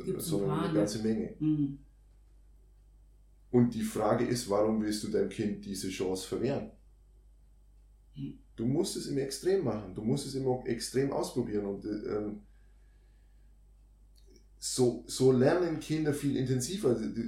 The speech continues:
Speaker 2: du kannst es ja bei kleinen Kindern beobachten. Du kannst sagen, „Schau, schau doch mal hin, wie ein Kind laufen lernt.“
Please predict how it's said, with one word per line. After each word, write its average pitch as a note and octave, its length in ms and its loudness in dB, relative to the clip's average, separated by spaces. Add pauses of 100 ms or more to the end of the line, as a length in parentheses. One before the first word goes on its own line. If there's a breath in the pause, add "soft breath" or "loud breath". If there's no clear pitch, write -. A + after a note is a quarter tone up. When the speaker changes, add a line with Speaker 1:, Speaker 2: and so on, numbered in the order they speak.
Speaker 2:
du A#2+ 120 -2
kannst E3 260 -2
es C#3 80 -4
ja C3+ 100 2
bei A#2 140 4
kleinen D#3 400 2
Kindern A#2 380 0
beobachten. A2 500 2
Du G2 80 -4
kannst A2 300 -2
sagen, A#2 240 0
„Schau, - 240 -4
schau C3 180 -2
doch C3 140 2
mal B2 120 2
hin, C#3+ 220 0
wie B2+ 100 2
ein B2 60 0
Kind A#2+ 240 0
laufen B2+ 380 2
lernt.“ - 260 -6